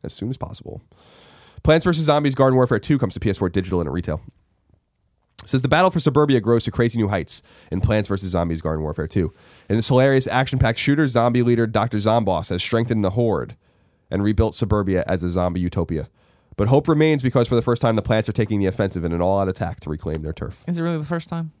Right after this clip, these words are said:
Speaker 2: they've taken the offen-, I guess we were, even last one, you were t-, well, you weren't defending, though, you know what I mean? You
Speaker 1: Yeah,
Speaker 2: move
Speaker 1: I understand what
Speaker 2: around.
Speaker 1: you're saying.
Speaker 2: I feel like the plants have been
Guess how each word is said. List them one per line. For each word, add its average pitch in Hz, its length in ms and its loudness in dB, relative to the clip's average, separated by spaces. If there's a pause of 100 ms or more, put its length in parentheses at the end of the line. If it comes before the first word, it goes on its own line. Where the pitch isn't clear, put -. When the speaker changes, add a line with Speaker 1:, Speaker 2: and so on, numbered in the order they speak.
(480)
Speaker 2:
they've 131 120 -12
taken 147 200 -8
the 143 60 -8
offen-, 139 180 -14
I 151 60 -6
guess 135 240 -6
we 101 140 -4
were, 90 220 -6
even 92 240 -6
last 87 280 -8
one, 92 80 -6
you 85 60 -6
were 92 60 -8
t-, - 440 -10
well, 151 140 -2
you 160 120 0
weren't 147 160 0
defending, 110 440 -4
though, 92 60 -6
you 98 180 -4
know 101 60 -2
what 98 100 -4
I - 20 -4
mean? 202 140 -4
You 120 100 0
Speaker 1:
Yeah, 92 120 4
Speaker 2:
move 82 80 2
Speaker 1:
I 113 60 2
understand 78 280 0
what - 120 -4
Speaker 2:
around. - 0 -
Speaker 1:
you're - 160 -6
saying. - 100 -20 (680)
Speaker 2:
I - 40 -20
feel 123 100 -6
like 107 60 -10
the 120 60 -14
plants 101 280 -6
have 90 100 -12
been 98 240 -8